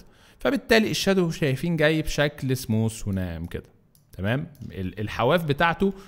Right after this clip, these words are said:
مش، مش حواف شارب. على عكس مثلًا ال-، المصدر الاضاءه هنا،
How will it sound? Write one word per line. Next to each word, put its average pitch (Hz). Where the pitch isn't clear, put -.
مش، -
مش 139
حواف 117
شارب. -
على 135
عكس 196
مثلًا 185
ال-، 123
المصدر 120
الاضاءه 113
هنا، 185